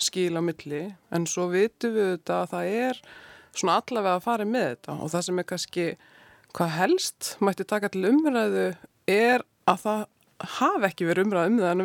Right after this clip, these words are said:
inn á vinnustaðnum. Hvað er eðlilegt? Hvenær viljum við láta ná í okkur?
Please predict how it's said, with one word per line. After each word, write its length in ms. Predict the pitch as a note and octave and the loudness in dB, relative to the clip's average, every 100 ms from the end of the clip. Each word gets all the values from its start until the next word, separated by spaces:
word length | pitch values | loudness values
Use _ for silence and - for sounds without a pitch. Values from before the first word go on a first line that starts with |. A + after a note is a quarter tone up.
| F#3 | 0
inn 220 | G#3+ G#3+ | -2 0
á 60 | F3 | 0
vinnustaðnum. 460 | F#3+ D#3+ - - C#3 | 0 0 -6 -14 -6
Hvað 320 | - G#3+ A3 | 2 4 6
er 60 | F3+ | 4
eðlilegt? 420 | D3 - - - - - | 2 -4 -14 -14 -18 -6
Hvenær 360 | - G#3 G3+ F#3 | 2 2 2 0
viljum 320 | G3 G3 F3 | -2 -2 -2
við 180 | E3+ E3 | 0 0
láta 240 | D#3+ D#3+ D#3 | -2 -4 -2
ná 120 | D#3 | 0
í 100 | C#3+ - | 0 -4
okkur? 240 | - | -10